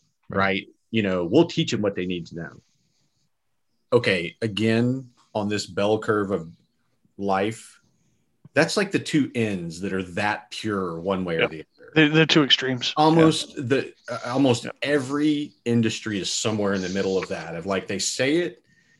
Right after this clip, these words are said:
Speaker 2: they kinda mean it,
Speaker 1: But they don't
Speaker 2: but
Speaker 1: really
Speaker 2: at the
Speaker 1: buy into
Speaker 2: end of
Speaker 1: their
Speaker 2: the
Speaker 1: own
Speaker 2: day,
Speaker 1: bullshit.
Speaker 2: you want that person to be able to do the job once you bring them on board in
Speaker 1: Right.
Speaker 2: pretty short order.
Speaker 1: Right. Yeah.
Speaker 2: Uh, you know, I don't want a raw diamond in the rough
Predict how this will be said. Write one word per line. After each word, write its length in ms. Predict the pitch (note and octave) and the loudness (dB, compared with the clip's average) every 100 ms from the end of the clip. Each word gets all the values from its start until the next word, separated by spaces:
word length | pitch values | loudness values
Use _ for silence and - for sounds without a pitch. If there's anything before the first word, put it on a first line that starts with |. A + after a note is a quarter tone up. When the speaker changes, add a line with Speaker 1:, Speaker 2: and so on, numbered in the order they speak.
| _ _ _ - | _ _ _ -14
Speaker 2:
they 80 | - | -12
kinda 340 | - C3 D3 C#3+ | -2 2 2 2
mean 240 | C#3 D3+ | 2 0
it, 200 | D#3+ A#2 _ _ _ _ _ _ _ _ | -2 -6 _ _ _ _ _ _ _ _
Speaker 1:
But 100 | B2 | -6
they 120 | A2+ | 0
don't 140 | A#2+ B2 | 2 6
Speaker 2:
but 40 | |
Speaker 1:
really 120 | G#2 G2 | 6 8
Speaker 2:
at 20 | |
the 40 | |
Speaker 1:
buy 140 | G#2 G2 | 8 8
into 40 | |
Speaker 2:
end 80 | G2+ | 8
of 40 | |
Speaker 1:
their 140 | F#2+ - | 8 8
Speaker 2:
the 60 | |
Speaker 1:
own 60 | A2+ A2 | 8 8
Speaker 2:
day, 80 | G#2 | 10
Speaker 1:
bullshit. 520 | G#2 G2+ G2+ E2 E2 _ _ | 8 6 6 0 -2 _ _
Speaker 2:
you 280 | G#2+ A#2+ D#3 | 0 6 8
want 240 | D3+ D3+ D3 | 8 6 2
that 180 | D3 - | 0 0
person 380 | C3 A#2+ A2+ | 0 2 0
to 160 | A2 A#2 | 0 0
be 260 | G#2+ G#2+ A#2 | 2 4 4
able 140 | B2 | 4
to 100 | A#2+ | 0
do 180 | A#2 B2 | -2 -2
the 80 | C3 | -2
job 440 | G2+ F#2+ F#2+ F2+ | 0 0 0 -2
once 300 | F2+ G#2+ G2+ | -2 -2 -2
you 80 | A2 | -2
bring 200 | G#2 G2+ | 0 0
them 120 | G2 | 0
on 160 | F#2+ F#2+ | 0 0
board 480 | G2 F2+ E2+ F2 - | 2 2 0 -4 -6
in 120 | G#2 | -4
Speaker 1:
Right. 100 | D#2 | -4
Speaker 2:
pretty 280 | - B2 A#2 | -4 -2 0
short 320 | - A2+ F2+ | 0 0 0
order. 280 | D#2+ - - _ _ _ D#3 | -2 -10 -18 _ _ _ -8
Speaker 1:
Right. 140 | B2+ B2+ - _ _ _ _ | -8 -10 -20 _ _ _ _
Yeah. 180 | - G#2 | -12 -10
Speaker 2:
Uh, 40 | - | -8
you 180 | A#2+ B2 | -2 2
know, 300 | A#2 G#2+ G2+ A2+ | 4 2 0 0
I 100 | C3 | 0
don't 200 | C#3+ C3+ | 2 0
want 240 | C3+ - | -2 0
a 60 | G#2 | -2
raw 560 | F#2 G#2 A2 G#2+ F#2 - - | 2 4 4 2 -2 -10 -4
diamond 440 | G2 A2 G#2+ G2+ | -2 0 0 0
in 60 | G2 | 0
the 100 | F2 | 0
rough 600 | F#2 G2 E2+ - - | 2 2 2 -2 -12